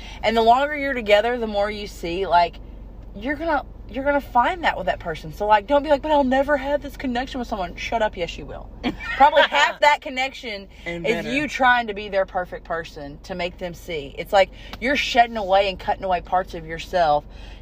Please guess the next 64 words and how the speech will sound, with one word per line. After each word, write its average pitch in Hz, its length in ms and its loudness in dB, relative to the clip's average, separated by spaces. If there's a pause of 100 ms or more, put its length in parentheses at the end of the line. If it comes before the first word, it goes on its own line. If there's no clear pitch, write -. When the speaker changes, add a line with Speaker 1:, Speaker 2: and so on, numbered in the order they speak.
Speaker 1:
to 208 100 -4
be 214 160 -2
this 208 180 0
person's 190 440 -2
perfect 190 320 -6
person. 190 360 -2
And 165 160 -10
it's 160 120 -12
like, 160 240 -2
are 156 100 -10
they 196 120 -6
your 214 260 -6
perfect - 360 -10
person? 302 460 -8 (220)
Speaker 2:
For 156 120 -10
real. 156 240 -12
Speaker 1:
Do 185 80 -6
you 208 200 -2
really 294 240 0
wanna 269 160 0
be 226 80 -4
stuck 226 260 0
with 269 80 -2
a 240 60 -6
person 247 320 -2
talking 254 420 2
about 269 300 -4
this 285 180 -8
boring 254 380 -8
stuff? 311 480 -8
Like, 160 320 0
come 262 140 -2
Speaker 2:
No, 254 80 2
Speaker 1:
on, 214 80 2
Speaker 2:
you 202 120 -6
don't. 240 120 -2
Speaker 1:
sister. 170 220 -4
No, 180 120 -4
Speaker 2:
No, 240 40 -2
Speaker 1:
you 262 80 -4
Speaker 2:
you 262 40 -6
Speaker 1:
don't. 196 300 0
Speaker 2:
do 143 140 -10
not. 180 120 -12 (200)
Speaker 1:
You 262 100 -8
don't 403 120 -2
wanna 294 100 0
be 208 60 -4
listening 180 260 -2
to - 100 -12
Screamo 147 280 -6
Forever. 151 400 -4 (280)
<laughs> - 280 -16
Seventeen-year-old 196 560 -2
Hannah, 175 180 -6
if 170 100 -10
I 156 60 -4
could 156 120 -10
turn 156 160 -10
back 151 160 -6
time 151 240 -4
and 147 80 -14
tell 165 140 -6
her, 175 40 -6